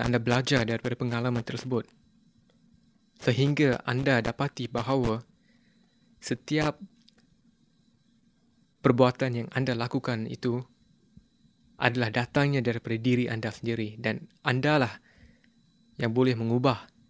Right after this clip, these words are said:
destinasi diri anda dalam dunia kita ni yang setiapnya ada baik dan buruknya.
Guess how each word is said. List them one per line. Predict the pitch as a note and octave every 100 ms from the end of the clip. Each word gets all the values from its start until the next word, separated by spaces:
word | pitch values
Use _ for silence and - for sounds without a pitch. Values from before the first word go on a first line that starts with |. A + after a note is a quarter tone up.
| _ _ _ _ _ _ _ _ - - _ _ _ -
destinasi | C3 - C3 B2+ B2 B2+ A2+ - _ _ _ _ _ _ _ _
diri | B2+ B2 B2 A#2+
anda | A#2+ A2 G#2 _ _ _ _ _ _ _ _ _ _ _ _ _ _ _ _
dalam | B2+ A#2 A2+ A2 _ _ _ _ _ - _ _ _ _ -
dunia | - C3 C3 A#2+
kita | B2+ B2+ A#2+
ni | A2+ G#2+ _ _ _ _ _ _ _ _ _ _ _ _ -
yang | B2 A2+ A2 _ -
setiapnya | - B2+ C3 A#2+ B2+ B2
ada | B2+
baik | B2 A#2+ B2
dan | A#2
buruknya. | A#2+ B2 A#2+ A#2